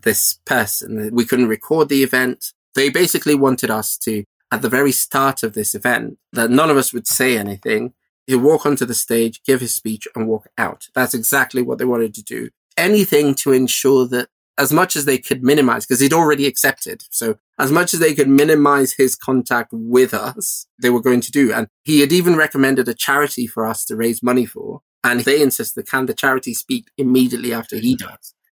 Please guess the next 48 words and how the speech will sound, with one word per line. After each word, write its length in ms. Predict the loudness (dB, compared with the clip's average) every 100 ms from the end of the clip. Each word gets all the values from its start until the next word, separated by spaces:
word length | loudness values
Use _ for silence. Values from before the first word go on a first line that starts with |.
| -2
And 300 | 0 2 2
we 120 | 2 2
refused. 520 | 2 2 4 4 2
We 100 | -2
said, 280 | 0 0 -2 -6 -4
"Well, 220 | -2 -2 -4
it's 180 | -4 0
our 220 | 2 2
event." 420 | 2 2 0 0 -2 -4 -8 -6
<laughs> 80 | -6 _ -6 -6 -8 -8 -8 -12 -2
We 100 | -2
can't 240 | 0 0 2
have 200 | 0 0
a 60 |
scenario 540 | 0 0 2 4 4 4
where 140 | 2
that 180 | 0 -2
happens, 440 | -2 -2 -4 -4
where 180 | -2 0
we 120 | 2
aren't 200 | 2 0
allowed 380 | 0 2 0 -2 -10 -4
to 80 |
speak 300 | -2 2 2 2
at 140 | -2
our 260 | 2 2 4
own 140 | 4
event. 400 | 0 -2 -8 -10 -18 -14 -4
And 160 | -2 0
so, 260 | 2 2 0 _
yeah, 220 | 0 0
so 280 | 2 2 2
there 160 | 4 4
are 40 |
all 140 | 4
these 180 | 4 2
issues. 400 | 0 -2 -4 -10 -16 _ -2
I 80 |
mean, 180 | 2 2
one 160 | 4 4
of 140 | 2
the 80 | 2
more 280 | 4 4 4
recent 480 | 2 0 0 -4 -6
ones 280 | -8 -6
that 120 | -4 -2
happened 420 | -2 -2 -6 -6
was 280 | -4 -4